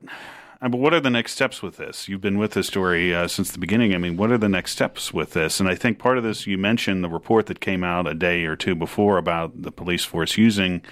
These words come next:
less excessive force in its dealings with the public, this big drop, um, at a time when, particularly in the city of Asheville, that's been a real focus. Then you have this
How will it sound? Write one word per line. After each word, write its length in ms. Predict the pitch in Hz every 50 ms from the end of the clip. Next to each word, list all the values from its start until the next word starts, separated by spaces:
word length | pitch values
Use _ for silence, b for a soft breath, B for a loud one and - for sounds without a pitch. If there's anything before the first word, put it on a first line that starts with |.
| B B B B B -
less 420 | 98 98 101 - - - - - - b b b b b b -
excessive 520 | - - - - 127 131 - - 113 92
force 440 | - - 87 80 78 78 - - -
in 240 | - 82 82 80 80
its 340 | 78 76 - - - - - - - - -
dealings 520 | 85 95 92 87 87 85 82 82 78 -
with 220 | - 85 82 80 -
the 80 | - -
public, 540 | - - - - - 80 71 - - - B B B B B -
this 160 | 92 85 80
big 260 | 82 90 95 87 82 80
drop, 500 | - 85 92 107 92 71 69 71 - - B B B B B B B B B -
um, 460 | 85 82 80 82 80 78 78 80 82 -
at 140 | 101 92
a 60 | 87 85
time 380 | - - 101 98 98 98 95
when, 440 | 92 92 95 92 92 92 92 87 85
particularly 460 | - 98 90 110 107 95 110 104 95
in 80 | 95 90
the 60 | 82
city 240 | - - 101 95 92
of 80 | 85
Asheville, 380 | 95 95 95 90 - - 92 90
that's 220 | 92 92 90 -
been 440 | - 92 92 92 90 87 87 87 71 -
a 140 | - 90
real 220 | 80 90 92 90 80
focus. 640 | - - 135 139 139 - - - 78 76 - - -
Then 180 | 90 90 98
you 80 | 98 95
have 220 | 101 101 104 92 90
this 340 | 92 101 - - - -